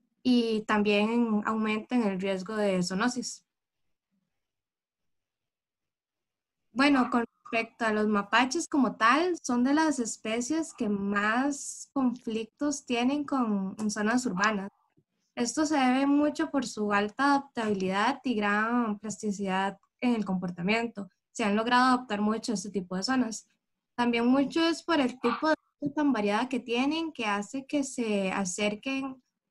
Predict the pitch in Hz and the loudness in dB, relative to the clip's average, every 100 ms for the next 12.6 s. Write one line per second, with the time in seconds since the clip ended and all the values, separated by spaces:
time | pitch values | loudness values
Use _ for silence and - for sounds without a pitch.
0 | - 214 208 214 202 202 196 202 254 254 | -2 0 2 -2 -2 -2 -2 -2 0 0
1 | 190 196 233 262 247 202 190 196 - 240 | 0 0 2 0 0 -4 -4 -6 -6 -4
2 | 220 - 196 240 220 190 175 180 - _ | -4 -4 -4 -4 -4 -4 -4 -4 -8 _
3 | 202 208 233 233 214 180 196 208 240 240 | -4 -2 -2 -2 -2 -2 -2 -2 -4 -6
4 | - 180 175 185 _ _ _ 202 180 196 | -6 -6 -6 -8 _ _ _ -10 -6 -6
5 | 185 226 220 196 180 185 226 277 - _ | -4 -2 -2 0 0 0 -2 -4 -8 _
6 | _ _ _ _ _ _ _ _ _ _ | _ _ _ _ _ _ _ _ _ _
7 | _ _ _ 247 240 233 226 220 220 220 | _ _ _ 4 6 4 0 -2 -2 0
8 | 269 262 226 - 302 320 302 285 214 208 | 4 4 2 0 0 2 2 2 4 2
9 | 233 285 254 240 262 277 285 294 294 285 | 4 6 6 4 0 2 2 2 2 2
10 | 302 294 285 277 269 311 285 247 202 - | 0 -4 0 -2 -2 0 2 2 0 -2
11 | 208 - 190 226 254 294 214 208 240 247 | -4 -2 -2 -2 -2 -2 -2 -2 -4 -4
12 | 247 262 254 254 277 339 | -6 -4 -6 -6 -6 -6